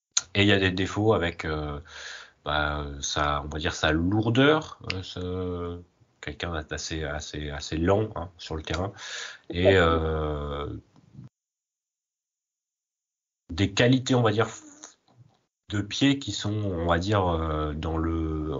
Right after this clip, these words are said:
en dessous de la moyenne de Ligue un. Et pour un attaquant, pour, euh, c'est quand même,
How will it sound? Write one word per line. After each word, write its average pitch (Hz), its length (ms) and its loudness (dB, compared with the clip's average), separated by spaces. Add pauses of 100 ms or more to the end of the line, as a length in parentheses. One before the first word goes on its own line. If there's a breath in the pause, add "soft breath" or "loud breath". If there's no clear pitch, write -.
(140)
en 104 140 6
dessous 117 280 4
de 98 60 4
la 101 100 6
moyenne 104 240 6
de 101 80 4
Ligue 95 220 0
un. 71 100 -4 (1200 soft breath)
Et 87 140 0
pour 87 260 0
un 87 100 4
attaquant, 104 680 2
pour, 80 360 -4
euh, 71 400 -4 (120)
c'est 78 160 -10
quand 82 160 -2
même, 76 240 -4